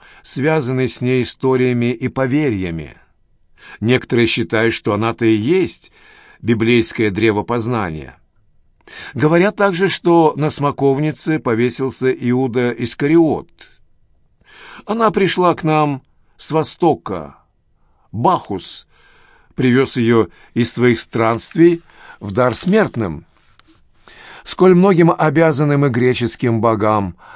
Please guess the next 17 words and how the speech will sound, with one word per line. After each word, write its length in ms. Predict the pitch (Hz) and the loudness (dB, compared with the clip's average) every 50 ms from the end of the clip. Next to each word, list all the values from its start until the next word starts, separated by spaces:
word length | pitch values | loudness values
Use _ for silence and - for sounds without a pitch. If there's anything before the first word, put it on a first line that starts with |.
| - - - - | -20 -20 -20 -6
которых 420 | - 156 135 - 160 151 143 - 147 | -2 -2 0 2 2 2 2 2 0
и 60 | 147 | 0
природа-то 600 | - 151 165 160 170 180 180 165 117 98 85 107 | 2 4 4 4 4 2 0 -2 -4 -4 -2 -2
не 120 | 98 104 | -2 0
была 480 | 101 107 113 110 113 117 117 113 101 - _ _ _ _ _ | 0 2 2 4 4 4 4 2 0 -4 _ _ _ _ _
всецело 480 | - - - 120 - - 135 123 117 117 | -12 -8 -6 -6 -4 -2 0 2 2 2
божественной. 1000 | 107 117 117 101 107 107 104 95 - - - 101 98 98 98 95 95 92 85 80 - _ _ _ _ _ _ _ _ _ _ _ _ _ _ _ _ _ _ _ _ _ _ _ _ _ _ _ _ _ _ - - - - - - - - - - | 2 0 0 2 0 0 0 -2 -4 -8 -6 -4 -4 -2 -2 -2 -4 -4 -6 -10 -14 _ _ _ _ _ _ _ _ _ _ _ _ _ _ _ _ _ _ _ _ _ _ _ _ _ _ _ _ _ _ -20 -20 -20 -20 -20 -20 -20 -20 -6 0
И 100 | - 160 | 2 4
римляне, 640 | 196 220 220 208 208 208 202 190 185 180 175 170 156 | 4 4 4 4 4 4 4 4 4 4 4 4 4
они 280 | - - 147 147 151 147 | 2 0 0 0 0 0
тоже 320 | 123 190 190 175 123 120 | 0 0 -2 0 0 -2
почитали 600 | 85 - 110 - - 101 80 - 107 107 107 98 | -2 -2 -4 -4 -4 -6 -4 -2 -2 0 0 0
ее. 500 | 101 101 101 98 101 92 92 90 78 80 - _ _ _ _ _ _ _ _ _ _ _ _ _ _ _ _ _ _ _ - - - - - - - - | 0 0 0 0 0 0 -2 -2 -6 -10 -16 _ _ _ _ _ _ _ _ _ _ _ _ _ _ _ _ _ _ _ -20 -20 -20 -20 -20 -20 -18 -12
Вы, 380 | - 110 117 165 170 170 165 156 147 | -6 0 4 6 6 6 6 4 4
несомненно, 580 | 151 156 - - 156 147 160 165 165 156 156 147 | 2 0 2 2 2 4 4 4 4 4 2 0
слышали 720 | - - 180 190 175 - 139 120 113 113 110 107 101 - - - - - - - - _ _ _ | 2 2 2 2 2 2 0 2 2 4 4 2 0 -2 -6 -14 -20 -20 -20 -20 -20 _ _ _
про 440 | - 127 135 131 131 127 123 - | -2 2 2 4 4 2 0 -2